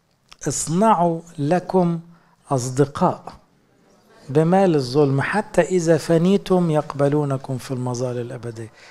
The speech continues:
خلي لك أصحاب من الفئات دي. يا ترى كام واحد جعان محطوط في لستة أصحابك؟ لو فتحت موبايلك وطلعت الليستة،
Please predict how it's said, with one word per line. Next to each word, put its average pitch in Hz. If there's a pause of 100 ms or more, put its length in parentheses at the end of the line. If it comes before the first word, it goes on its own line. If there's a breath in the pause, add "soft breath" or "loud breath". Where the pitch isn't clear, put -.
(120)
خلي 165
لك 180
أصحاب 147
من 120
الفئات 110
دي. - (1000 soft breath)
يا 131
ترى 170
كام 175
واحد 151
جعان 175 (460 loud breath)
محطوط 160
في -
لستة -
أصحابك؟ 131 (960 soft breath)
لو 127
فتحت -
موبايلك 143
وطلعت 131
الليستة، 127